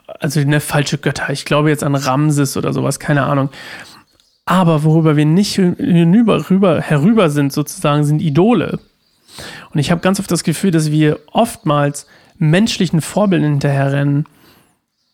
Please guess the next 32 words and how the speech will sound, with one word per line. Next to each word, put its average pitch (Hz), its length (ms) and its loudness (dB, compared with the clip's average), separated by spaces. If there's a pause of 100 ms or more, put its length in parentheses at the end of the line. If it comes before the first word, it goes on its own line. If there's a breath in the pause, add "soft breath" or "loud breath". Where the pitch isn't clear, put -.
denen 175 160 4
wir 190 80 0
vielleicht 175 240 -2
nicht 156 120 2
hinterherrennen 143 520 0
sollten - 320 -2
und 87 140 -2
unser 156 180 2
Leben 170 320 2
auf 147 160 -4
Dinge 185 300 0
ausrichten, 156 600 -2
ne? 151 140 2
Gerade 165 240 0
so 160 80 2
Megachurches 160 840 0
in 147 80 0
den 147 140 0
U 156 120 0
S 139 140 -2
A, 143 160 0
da 143 80 0
sind 143 140 2
wir 147 120 0
bei 143 200 -2
wieder 147 200 0
so 143 80 0
ein 139 100 0
Thema 151 300 0
von 143 160 -4
meiner 139 220 0
Recherche, 143 560 0